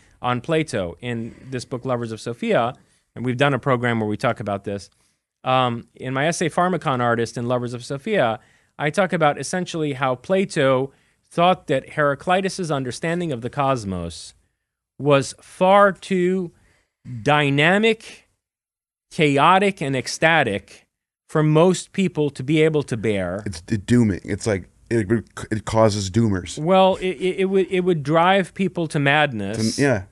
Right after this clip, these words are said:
Speaker 1: Right?
Speaker 2: 'Cause they, it's, it's very, it's, it's hard to,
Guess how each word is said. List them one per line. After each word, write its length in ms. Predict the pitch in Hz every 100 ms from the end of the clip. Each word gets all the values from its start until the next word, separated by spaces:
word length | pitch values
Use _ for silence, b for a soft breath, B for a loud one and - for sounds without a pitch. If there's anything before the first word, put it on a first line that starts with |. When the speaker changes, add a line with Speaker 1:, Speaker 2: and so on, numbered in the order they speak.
| _ _ _ _
Speaker 1:
Right? 400 | 139 151 160 160 _
Speaker 2:
'Cause 160 | 139
they, 80 | 127
it's, 260 | 139 123 110
it's 200 | - -
very, 300 | - 143 117 117
it's, 320 | 110 107 - -
it's 140 | 87
hard 280 | 117 113 107
to, 220 | 98 95